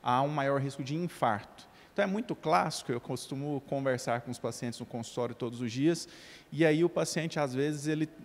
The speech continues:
a vida inteira tá, tá, está tratando hipertensão, e de repente ele aparece pra mim ali com seus sessenta e cinco, setenta anos, e a pressão tá normalizando, tá baixando, a gente reduz remédio, às ve-, às vezes suspende o remédio, e a gente vai descobrir o que que aconteceu.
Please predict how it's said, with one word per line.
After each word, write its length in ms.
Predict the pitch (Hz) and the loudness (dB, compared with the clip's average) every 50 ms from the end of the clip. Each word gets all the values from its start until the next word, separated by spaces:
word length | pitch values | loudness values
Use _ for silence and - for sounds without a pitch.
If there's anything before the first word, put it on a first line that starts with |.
| - - - | -10 0 2
a 80 | 151 151 | 2 4
vida 240 | 147 196 214 190 | 4 2 0 0
inteira 300 | 190 170 - 180 180 175 | 0 0 2 0 0 0
tá, 120 | 170 - 170 | 0 -2 -2
tá, 200 | - - 147 143 - - - | 0 0 -4 -4 -4 -10 -14
está 300 | - - - - 151 151 | -12 -8 0 4 4 4
tratando 500 | - - 147 131 127 - - 123 123 123 | 4 4 0 0 0 0 -2 -2 0 0
hipertensão, 800 | 127 123 - 139 143 147 - 180 185 175 - - 190 196 208 208 208 - - - - - - | -2 -2 -2 -2 -2 -2 -2 -4 -4 -2 0 0 0 2 0 -2 -4 -6 -16 -20 -20 -14 -10
e 60 | - | -4
de 140 | 170 196 208 | 2 2 4
repente 420 | 214 214 202 208 - 185 185 - 214 | 4 4 2 2 2 0 0 0 0
ele 80 | 202 | 0
aparece 500 | 196 190 - 185 180 175 165 165 - - | 0 2 2 2 2 2 0 0 -2 -6
pra 200 | - - 160 156 | -2 2 2 4
mim 180 | 143 135 143 139 | 4 2 0 0
ali 220 | 131 127 127 131 | 0 -2 -2 -4
com 160 | 127 - 139 | -4 -6 -6
seus 220 | 123 - 131 120 - | -4 -2 -4 -2 -2
sessenta 420 | - 117 - - 127 123 - 110 | -2 -4 -2 -2 -6 -4 -2 -4
e 60 | 110 | -4
cinco, 400 | 104 - - 202 196 165 123 - | -4 -4 -4 -4 -4 -4 -6 -6
setenta 520 | - - 143 127 - - 143 156 156 - 170 | -2 -2 -2 0 0 -4 -6 -6 -4 -4 -4
anos, 240 | 165 180 190 190 180 | -2 -2 -2 -2 -2
e 60 | 202 | -2
a 60 | 196 | -2
pressão 520 | 196 202 202 196 196 - 196 196 208 220 214 - - - - - - - | -2 -2 -2 -2 -2 -2 -4 -4 -4 -6 -8 -12 -20 -20 -20 -20 -14 -4
tá 100 | - 214 | -4 -2
normalizando, 840 | 202 208 214 208 202 208 202 202 196 185 160 131 143 156 175 170 | 0 2 2 2 4 4 4 2 2 2 0 0 -2 -2 -2 -2
tá 100 | - 160 | -2 -2
baixando, 520 | 156 151 156 131 120 - - 185 180 180 165 | 0 0 0 0 0 -2 -4 -4 -4 -4 -4
a 60 | 156 | -4
gente 340 | 147 165 170 165 - - 156 | -4 -4 -6 -6 -6 -6 -4
reduz 580 | 135 139 175 175 147 127 117 135 156 180 175 147 | -2 0 0 0 0 -2 -4 -2 -2 -2 -2 -2
remédio, 460 | 151 143 123 110 113 135 147 139 139 | -2 -2 -2 0 -2 -2 -2 -2 -4
às 100 | 131 131 | -4 -4
ve-, 140 | 135 143 - - | -6 -6 -4 -4
às 140 | 135 131 | -4 -2
vezes 160 | 139 151 156 - | 0 -2 -2 -4
suspende 600 | - - 180 156 - - - 165 175 196 185 175 | -4 -6 -6 -6 -6 -8 -6 -4 -4 -2 -2 -2
o 40 | |
remédio, 440 | 160 143 131 135 131 143 156 156 - - - - - - - - - - | -2 -2 -2 -2 -2 -4 -4 -8 -10 -18 -20 -20 -20 -20 -20 -20 -10 -2
e 60 | - 180 | 0 2
a 40 | |
gente 200 | 175 185 185 185 | 2 2 2 2
vai 100 | 190 185 | 2 0
descobrir 300 | 180 - - 180 160 160 | 0 0 -2 -2 0 0
o 20 | 170 | 0
que 140 | - 247 240 | -2 -2 -2
que 60 | 262 | -2
aconteceu. 640 | 220 - 180 160 170 156 - - 156 131 120 110 | -2 -2 -2 -2 -2 -2 -2 0 0 0 0 -2